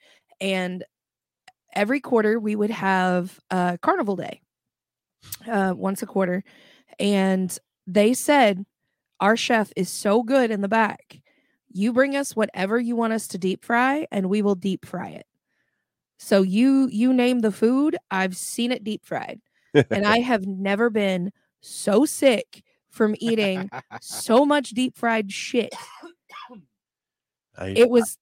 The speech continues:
Speaker 2: I, I
Speaker 1: amazing.
Speaker 2: that. Um, yeah, I,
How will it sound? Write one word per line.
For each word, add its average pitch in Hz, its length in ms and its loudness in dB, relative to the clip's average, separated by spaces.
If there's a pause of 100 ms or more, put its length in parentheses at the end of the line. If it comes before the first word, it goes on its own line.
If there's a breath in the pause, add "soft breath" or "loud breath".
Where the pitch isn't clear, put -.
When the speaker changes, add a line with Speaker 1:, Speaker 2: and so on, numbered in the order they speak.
Speaker 2:
I, - 20 -10
I - 0 -
Speaker 1:
amazing. 202 600 -4 (580)
Speaker 2:
that. 87 60 -10
Um, 87 360 -4 (640 loud breath)
yeah, 165 320 -2 (200)
I, 127 200 -16